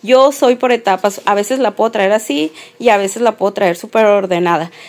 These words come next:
Es que siento que la bolsa es como un reflejo de las mujeres. Sinceramente, la bolsa que traemos es un reflejo de nosotras, tanto como la traigas por fuera como por dentro.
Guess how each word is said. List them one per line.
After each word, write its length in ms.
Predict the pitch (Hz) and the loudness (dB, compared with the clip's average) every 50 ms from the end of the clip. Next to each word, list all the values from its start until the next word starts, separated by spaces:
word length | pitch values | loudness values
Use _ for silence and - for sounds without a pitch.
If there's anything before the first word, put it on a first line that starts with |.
| - - _ | -20 -18 _
Es 200 | - 220 226 233 | -2 -2 -2 0
que 200 | - 311 294 - | -2 -2 -4 -4
siento 320 | - - 277 262 262 294 | -4 -4 -4 -4 -4 -4
que 80 | - 330 | -2 0
la 120 | 269 202 | 0 2
bolsa 560 | 180 220 254 285 285 - - 233 196 - - - - | 2 0 0 -2 -4 -4 -2 -2 -2 -2 -4 -6 -8
es 160 | - 190 - | -10 -10 -10
como 200 | - 226 254 262 | -10 -8 -6 -4
un 140 | 233 190 185 | -4 -4 -4
reflejo 600 | 190 208 214 - 214 185 165 165 - - 170 156 156 - _ _ | -4 -4 -6 -4 -4 -4 -4 -4 -6 -6 -8 -8 -8 -14 _ _
de 340 | 175 180 175 175 165 165 - | -6 -4 -2 -2 -2 -4 -6
las 220 | - - 180 170 - | -4 -4 -6 -4 -6
mujeres. 540 | 175 175 - - 156 156 143 135 - - - | -10 -10 -6 -6 -6 -6 -6 -10 -14 -18 -14
Sinceramente, 840 | - - 208 196 - 202 190 196 208 233 247 262 269 254 262 262 269 | -6 -4 -4 -2 0 0 0 0 0 -2 -4 -4 -4 -6 -4 -2 -2
la 140 | 262 233 190 | 0 0 0
bolsa 340 | 185 185 185 185 - 226 | -2 -2 -4 -6 -8 -8
que 80 | - 240 | -10 -10
traemos 680 | - 196 175 175 175 180 214 240 220 180 175 175 - - - - - - _ - | -8 -6 -4 -4 -4 -4 -6 -6 -6 -8 -8 -10 -14 -20 -20 -20 -20 -20 _ -12
es 140 | 202 - | -10 -8
un 100 | 233 226 | -6 -4
reflejo 400 | 220 220 220 - 214 202 - 220 | -4 -4 -4 -4 -6 -6 -4 -4
de 120 | 220 220 208 | -4 -4 -4
nosotras, 500 | 190 180 175 196 180 185 - 175 180 - | -4 -4 -4 -4 -4 -4 -4 -8 -6 -4
tanto 240 | 196 196 190 190 - | -6 -4 -4 -6 -8
como 180 | 202 196 196 | -6 -6 -4
la 140 | 185 180 175 | -4 -4 -4
traigas 380 | - - 175 185 202 247 247 - | -2 -2 -2 -2 -2 -4 -6 -6
por 180 | - 185 185 | -6 -6 -6
fuera 360 | - - 233 240 240 247 262 | -4 -2 -2 0 0 0 -2
como 220 | 254 247 226 220 202 | -4 -6 -8 -8 -8
por 220 | - - 175 175 | -6 -6 -6 -4
dentro. 500 | 175 202 226 247 247 - 277 285 294 285 | -4 -2 -4 -4 -4 -2 -2 -2 -2 -2